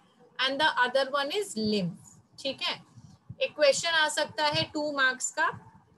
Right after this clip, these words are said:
differentiate between blood and lymph। टू मार्क्स का क्वेश्चन आ सकता है, लेक्चर के एंड में इसको डिस्कस करेंगे। So let us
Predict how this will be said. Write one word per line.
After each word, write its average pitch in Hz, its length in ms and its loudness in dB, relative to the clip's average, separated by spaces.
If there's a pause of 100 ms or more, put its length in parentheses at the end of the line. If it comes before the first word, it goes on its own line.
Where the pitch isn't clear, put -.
differentiate 285 1040 0
between 269 520 -2 (120)
blood 233 340 4 (120)
and 381 440 -8
lymph। 202 300 0 (800)
टू 330 140 -2
मार्क्स 269 280 0
का 311 140 0
क्वेश्चन 277 360 -2
आ 262 120 0
सकता 254 340 -8
है, 370 100 -6 (640)
लेक्चर 262 400 0
के 320 120 -4
एंड 277 260 0
में 294 120 0
इसको 302 240 -2
डिस्कस 233 460 0
करेंगे। 170 440 -6 (560)
So 320 220 -2
let 302 180 2
us 339 140 -6